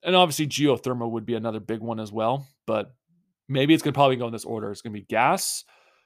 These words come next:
coal, and then maybe sometime in the future, we're gonna start hearing more about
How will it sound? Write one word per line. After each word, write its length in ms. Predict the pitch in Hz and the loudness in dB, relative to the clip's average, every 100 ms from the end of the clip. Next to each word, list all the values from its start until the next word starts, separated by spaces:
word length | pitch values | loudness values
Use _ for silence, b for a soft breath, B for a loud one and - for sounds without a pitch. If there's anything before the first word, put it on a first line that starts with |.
| b - | b -18
coal, 540 | - 131 127 160 233 _ - | -4 0 2 0 -2 _ -14
and 140 | 123 | -12
then 120 | 117 113 | -10 -8
maybe 220 | 151 226 | -8 -8
sometime 280 | 226 202 196 | -8 -8 -6
in 40 | |
the 60 | 180 | -8
future, 380 | - 175 - | -8 -10 -10
we're 80 | 110 | -12
gonna 120 | 110 | -12
start 220 | 107 120 110 | -10 -8 -8
hearing 240 | 123 120 | -8 -8
more 260 | 110 117 127 | -6 -4 -4
about 520 | 101 104 107 - | -4 -6 -6 -10